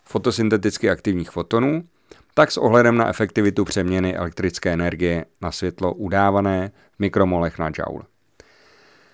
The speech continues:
A tak jsme v jednom konkrétním případě s Martinem navolili provozní teplotu čipu dvacet pět stupňů Celsia, což je úplně mimo realitu, protože během pěstování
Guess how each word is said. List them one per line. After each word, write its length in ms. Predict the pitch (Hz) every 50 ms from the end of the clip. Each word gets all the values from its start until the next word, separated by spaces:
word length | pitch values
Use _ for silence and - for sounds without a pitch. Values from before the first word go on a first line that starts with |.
| _ _ _ _ _ _ _ _ _
A 60 | - 117
tak 160 | 127 135 -
jsme 220 | - 170 175 165
v 40 | 160
jednom 240 | 156 151 160 160 147
konkrétním 720 | - 135 123 131 147 143 147 143 - 147 147 143 143 139 123
případě 540 | - 113 107 - - 104 98 98 110 135
s 40 | 131
Martinem 480 | 127 120 113 104 - 117 117 117 117 117
navolili 380 | 110 110 110 110 113 117 120
provozní 440 | 113 - 110 107 98 101 101 120 117
teplotu 380 | 107 107 - 113 107 - 113 107
čipu 500 | - - 101 87 - 107 104 104 - - -
dvacet 460 | 98 95 98 107 104 - 123 107 -
pět 140 | 120 110 -
stupňů 400 | - - 104 - 117 117 107 -
Celsia, 640 | - - 80 78 78 73 90 92 98 110 139 170 165 156 _ _
což 280 | - - 95 87 - -
je 180 | 95 90 85 -
úplně 320 | _ - - - 101 101
mimo 260 | 98 98 95 98 92
realitu, 520 | 82 80 80 85 95 104 101 - 135 139 127
protože 420 | 113 98 87 - 90 78 90 87
během 400 | 80 - - 85 82 87 85 82
pěstování 720 | - 85 - - 104 98 92 87 87 87 87 87 85 87